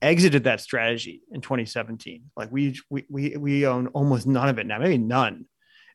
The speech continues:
And because basically that mega trend had gotten too pricey, you, you moved to Brooklyn 'cause it was a lot cheaper than Manhattan. Once it became the same price, it stopped making sense. And so affordability is usually a, a,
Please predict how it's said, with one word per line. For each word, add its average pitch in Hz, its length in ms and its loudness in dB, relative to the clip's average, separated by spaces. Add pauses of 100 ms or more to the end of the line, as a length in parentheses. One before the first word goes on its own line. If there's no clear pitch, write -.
(160)
And 120 100 -8
because 135 360 0
basically 131 500 0
that 117 120 -2
mega 123 240 -2
trend 120 280 -2
had 117 160 -10
gotten 117 200 -4
too 135 200 -4
pricey, 156 600 -2 (440)
you, 135 200 0
you 139 140 4
moved 180 240 8
to 156 80 4
Brooklyn 127 720 0 (340)
'cause 131 100 -6
it 135 40 -2
was 123 200 -4 (120)
a 117 60 -2
lot 127 280 2
cheaper 123 400 0
than 107 140 -10
Manhattan. 113 580 -4 (420)
Once 156 220 2
it 196 40 -4
became 143 480 0 (100)
the 127 60 -6
same 143 300 0
price, 127 640 -2 (480)
it 135 100 -4
stopped 139 240 0
making 120 300 -6
sense. - 500 -10 (480)
And 123 100 -4
so 135 260 2
affordability 147 720 4
is 131 120 -2
usually 131 380 0
a, 117 100 -4 (120)
a, 123 60 -8